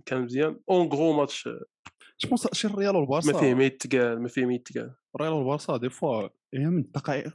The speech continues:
Speaker 2: كرة الماتش كتعرفهم واش لاعبين سيريو ولا لا، كتقول صافي هاد الماتش غادي نربحوه. ما باري الا وقع شي زلزال في
Speaker 1: آه.
Speaker 2: التيران.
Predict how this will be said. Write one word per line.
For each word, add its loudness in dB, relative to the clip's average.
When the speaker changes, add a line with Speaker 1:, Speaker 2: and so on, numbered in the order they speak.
Speaker 2:
كرة -2
الماتش -4
كتعرفهم -4
واش -4
لاعبين -6
سيريو -2
ولا -4
لا، -8
كتقول -4
صافي -6
هاد -2
الماتش -6
غادي -8
نربحوه. -14
ما -2
باري 2
الا 2
وقع -6
شي -8
زلزال -4
في 2
Speaker 1:
آه. 4
Speaker 2:
التيران. 0